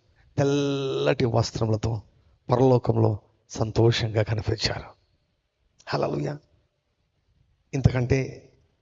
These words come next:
ఇంతకంటే కావాల్సింది ఏముంది చెప్పండి? ఇంతకంటే కావాల్సింది ఏముంది చెప్పండి?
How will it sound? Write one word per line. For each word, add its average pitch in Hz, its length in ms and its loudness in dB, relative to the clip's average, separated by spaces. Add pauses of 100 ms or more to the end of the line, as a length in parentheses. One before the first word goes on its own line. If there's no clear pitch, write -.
ఇంతకంటే 139 320 2
కావాల్సింది 123 460 0
ఏముంది 123 240 -2
చెప్పండి? 127 360 -4 (1800)
ఇంతకంటే 180 340 0
కావాల్సింది 185 460 -4
ఏముంది 170 200 -4
చెప్పండి? 135 380 -8